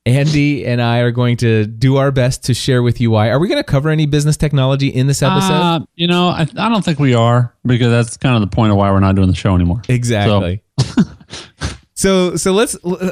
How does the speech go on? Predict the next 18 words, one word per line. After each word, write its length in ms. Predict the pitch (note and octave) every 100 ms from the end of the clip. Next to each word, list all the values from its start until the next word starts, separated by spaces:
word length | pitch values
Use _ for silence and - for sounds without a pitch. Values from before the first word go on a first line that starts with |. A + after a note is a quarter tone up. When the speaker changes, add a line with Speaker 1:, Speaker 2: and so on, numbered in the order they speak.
| D#3+
Speaker 1:
first 300 | - E4 D#4+
of 80 | D#3+
all, 100 | C3+
let's 300 | A#3 - -
talk 360 | - F#4+ F#4 -
real 240 | F3+ F#3
quickly, 580 | - E3+ E3 A#2+ G2 - _ _ _ C3+
um, 400 | B2+ B2 A2+ -
Andy, 400 | C3+ B2 A#2 A2+ A#2+
about 520 | A#2 C3 B2+ B2 _ _
how 380 | - - E3 A3
did 160 | A3
this 120 | E3 C#3
show 200 | D3 C3
get 160 | B2+
started? 560 | - G#2 G2 D2+ B1+ - _ _ _ _ _ _ _ _ _ - - _ _ _ _
Speaker 2:
Well, 600 | C#3+ D3 C3+ D3+ F#3 - -
um, 720 | A#2+ A#2 A#2 A#2 A#2 A2+